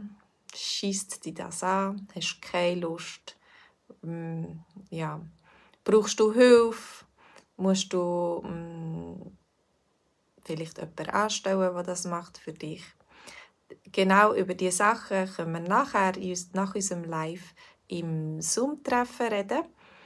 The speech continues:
Wie ist das bei dir? Ich sehe, es sind schon einige Leute online.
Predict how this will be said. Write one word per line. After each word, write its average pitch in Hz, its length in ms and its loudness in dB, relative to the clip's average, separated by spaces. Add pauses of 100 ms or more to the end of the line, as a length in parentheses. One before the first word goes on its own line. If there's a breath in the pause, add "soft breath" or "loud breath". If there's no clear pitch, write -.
(280 loud breath)
Wie 214 220 4
ist 226 340 6
das 196 180 0
bei 180 120 -6
dir? 165 300 -4
Ich - 200 -12
sehe, 185 280 2
es - 180 -2
sind 185 240 -4
schon - 140 -2
einige 185 500 0
Leute 180 320 -4
online. 165 580 -2